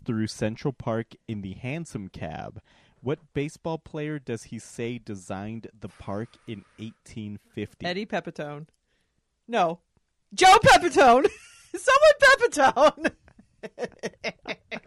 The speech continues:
Speaker 1: Uh, it's not Epi-, Eddie Pep-, <laughs> Epi. It's not EpiPen. It is Joe Pepitone, which you said right after.
Speaker 2: <laughs>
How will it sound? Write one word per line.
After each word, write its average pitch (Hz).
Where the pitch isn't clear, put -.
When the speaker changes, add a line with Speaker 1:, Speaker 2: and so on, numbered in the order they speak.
Speaker 1:
Uh, 123
it's 127
not 123
Epi-, 180
Eddie 127
Pep-, -
<laughs> -
Epi. 117
It's 151
not 165
EpiPen. 113
It 131
is 123
Joe 117
Pepitone, 101
which 101
you 104
said 98
right 494
after. -
Speaker 2:
<laughs> 453